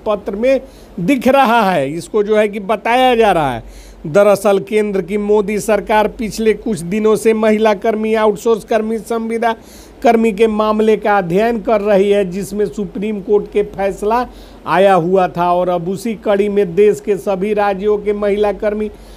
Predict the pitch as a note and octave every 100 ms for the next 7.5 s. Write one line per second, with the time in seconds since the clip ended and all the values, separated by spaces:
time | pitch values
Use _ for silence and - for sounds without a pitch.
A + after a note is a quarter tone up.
0 | - - F#3+ G#3+ A3 G#3+ G#3 G3+ G3+ A#3
1 | G#3+ G#3 A3 G3 G#3+ G3 G#3 G3 G#3+ G#3
2 | G3 G#3 F#3+ A3 G#3+ G#3+ E3+ G#3 A3 G#3+
3 | G#3 G#3 G#3+ G#3 G#3+ G#3 G#3 G#3 G#3 G#3+
4 | G#3+ G3+ G#3+ A#3 A3 - - - - E3
5 | F#3+ D3 G#3+ - - F#3+ F#3+ F#3+ F#3+ F#3+
6 | F#3 G3+ G3 F#3+ G3+ F#3+ G3+ F#3+ G#3 E3+
7 | G3+ G#3 G#3 G3+